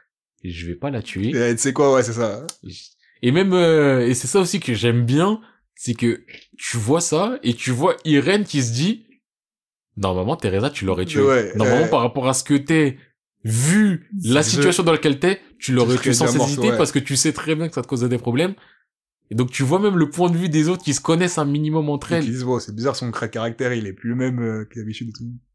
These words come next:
Speaker 1: Et le truc qui fait mal, enfin, ça m'a, ça me rend heureux qu'elle, qu'elle ait pu évoluer dans ce sens-là. Mais le problème, c'est que Priscilla, elle est pas totalement développée mentalement comme il faut.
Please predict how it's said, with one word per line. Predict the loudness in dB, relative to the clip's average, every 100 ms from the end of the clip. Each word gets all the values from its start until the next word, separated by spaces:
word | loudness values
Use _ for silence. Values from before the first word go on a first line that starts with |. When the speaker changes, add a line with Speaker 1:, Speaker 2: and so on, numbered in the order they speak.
| _ _
Speaker 1:
Et | -4 0
le | 2 0
truc | -2 -6
qui | -6
fait | -4 -2
mal, | 0 0
enfin, | 0 -2 -2
ça | -4 0
m'a, | 2 2 2
ça | 0
me | 2
rend | 2 2
heureux | 4 4
qu'elle, | 2 -2 -4 -4
qu'elle | 0 0
ait |
pu | 0 -4 0
évoluer | 2 2 2
dans | 2 0
ce | -2
sens-là. | -4 -2 -2 -4 _ _ _ -4
Mais | -4
le |
problème, | 0 0 2
c'est | 0 -2
que | -2 -4
Priscilla, | -6 -10 -6 -2 0 2
elle | 0 0
est | 0 -2 -4 _ _ _ -4
pas | -2
totalement | 0 0 0 0 -2 -2
développée | -2 0 0 2 2 0 2 2 4
mentalement | 0 0 -2 0
comme | -2 -2
il | -2
faut. | -4 -4 -6